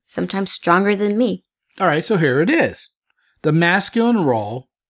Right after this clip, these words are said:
Speaker 2: is the leadership role because without what the masculine provides, the woman isn't safe in feeling that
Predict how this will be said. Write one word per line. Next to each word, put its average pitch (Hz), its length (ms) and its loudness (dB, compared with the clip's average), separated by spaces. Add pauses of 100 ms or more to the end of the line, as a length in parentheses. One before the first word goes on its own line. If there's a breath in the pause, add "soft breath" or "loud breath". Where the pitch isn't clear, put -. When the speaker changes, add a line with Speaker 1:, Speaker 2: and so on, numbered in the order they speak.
(140)
Speaker 2:
is 151 380 2
the 139 160 -2
leadership 160 680 2
role 107 260 -4
because 127 520 -2 (840 loud breath)
without 156 840 2 (260)
what 143 200 0
the 139 80 2
masculine 143 500 2
provides, 110 600 -4 (120)
the 147 140 2
woman 127 440 2
isn't 127 460 0
safe 151 600 4
in 160 160 4
feeling 123 560 0
that 120 320 -2